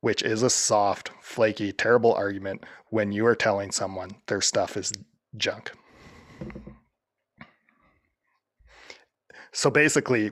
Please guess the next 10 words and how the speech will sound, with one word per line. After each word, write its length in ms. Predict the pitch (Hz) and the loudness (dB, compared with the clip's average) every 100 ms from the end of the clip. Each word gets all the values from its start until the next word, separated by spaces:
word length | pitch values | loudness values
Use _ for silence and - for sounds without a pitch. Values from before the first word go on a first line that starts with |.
| 117 | 0
what 140 | 117 | 0
I'm 100 | 110 | 0
saying 340 | - 117 107 | 0 0 0
too 240 | 95 113 104 | -4 -4 -4
in 120 | 101 | -6
that 300 | 95 92 - - | -6 -8 -8 -6
is 320 | 104 92 - - - - _ | -4 -4 -6 -10 -18 -20 _
to 120 | - 135 | 0 2
deny 680 | 117 107 98 101 117 120 - - | 0 0 0 2 2 0 -4 -2
editing 540 | 101 107 117 143 139 | 0 0 -4 -4 -8